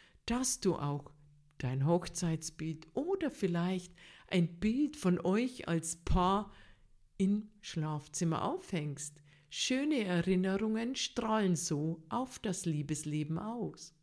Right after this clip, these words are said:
Mancher Single hat aber nur ein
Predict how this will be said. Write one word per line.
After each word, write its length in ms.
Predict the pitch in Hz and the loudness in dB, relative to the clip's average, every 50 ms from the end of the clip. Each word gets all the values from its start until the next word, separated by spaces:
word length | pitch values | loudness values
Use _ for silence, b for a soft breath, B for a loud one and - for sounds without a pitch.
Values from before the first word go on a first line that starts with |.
| _ _ _ _ _ _ _ _ _ _ _ _ _ _ _ _ _ _ _ _ _ _ _ _ B B B B B B B B B B B B | _ _ _ _ _ _ _ _ _ _ _ _ _ _ _ _ _ _ _ _ _ _ _ _ B B B B B B B B B B B B
Mancher 800 | - 175 170 175 196 214 220 214 214 - - 175 175 170 156 156 | 2 4 6 6 6 6 4 2 0 2 2 4 6 6 4 4
Single 800 | 156 - - - - 185 185 196 208 196 185 180 175 175 - - | 2 0 -2 0 2 4 4 4 4 4 4 4 4 2 0 2
hat 280 | 160 190 190 185 - - | 0 0 0 -2 -6 -2
aber 300 | - 165 165 160 165 165 | 0 0 2 4 4 4
nur 480 | 165 165 160 165 165 170 165 165 170 165 B B B B B B B B | 4 4 4 4 4 4 2 2 0 -2 B B B B B B B B
ein 240 | 220 226 254 277 | 2 2 2 0